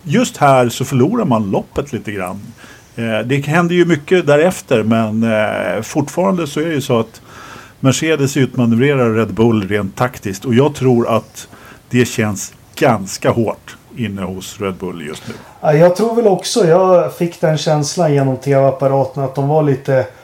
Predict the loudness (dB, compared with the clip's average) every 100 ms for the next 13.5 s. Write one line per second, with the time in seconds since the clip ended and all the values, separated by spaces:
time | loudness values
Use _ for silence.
0 | -20 -6 -2 -2 -4 -6 -4 -2 0 0
1 | 0 -2 0 0 2 0 -2 -4 -2 -2
2 | 0 0 0 0 0 0 0 2 0 -2
3 | -2 0 0 -2 -2 -2 0 0 0 -2
4 | 0 2 2 2 2 0 -2 -4 -2 0
5 | -4 -8 -20 -20 -20 _ -2 0 -2 -8
6 | -4 0 2 0 -2 -2 0 0 0 -2
7 | 0 2 2 0 -2 0 2 2 0 -2
8 | -2 -2 0 -2 -2 -6 -6 -4 0 0
9 | 0 -2 -2 2 2 0 -4 -4 -4 -4
10 | -4 -4 -4 -8 -20 -18 -10 -6 0 2
11 | 2 2 0 0 -2 -4 -8 -10 -4 -2
12 | 0 -2 -6 -6 -6 -4 -2 -2 -6 -8
13 | -10 -10 -10 -10